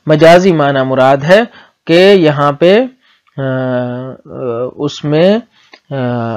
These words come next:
اصل جو شفافیت ہے آئینے کے اندر اور اس کے اندر جو، آ، مومن کے اندر جو صداقت پائی جاتی ہے، اس کی وجہ سے مومن کو مرآت کہا گیا۔ تو بس یہاں پہ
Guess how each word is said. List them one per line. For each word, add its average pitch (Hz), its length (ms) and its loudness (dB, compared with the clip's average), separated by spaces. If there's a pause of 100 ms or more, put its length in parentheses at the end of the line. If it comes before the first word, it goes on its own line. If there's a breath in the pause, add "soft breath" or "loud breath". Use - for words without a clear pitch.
(100)
اصل 196 420 2
جو 160 160 4
شفافیت 151 760 2
ہے 175 180 4
آئینے 165 500 2
کے 196 100 4
اندر 196 340 4 (440 soft breath)
اور 147 480 6 (100)
اس 160 180 -4
کے 165 140 2
اندر 147 260 2
جو، 139 500 2 (100)
آ، 135 280 -2
مومن 143 460 0
کے 160 100 2
اندر 151 220 2
جو 143 160 0
صداقت 143 680 2
پائی 135 220 4
جاتی 135 480 0
ہے، 160 220 6 (800 soft breath)
اس 185 160 0
کی 175 140 2
وجہ 151 260 4
سے 156 160 0
مومن 135 380 -2
کو 175 200 2
مرآت 127 480 0
کہا 117 200 -8
گیا۔ 110 180 -6 (520 loud breath)
تو 185 100 0
بس 233 340 2
یہاں 185 360 4
پہ 233 120 4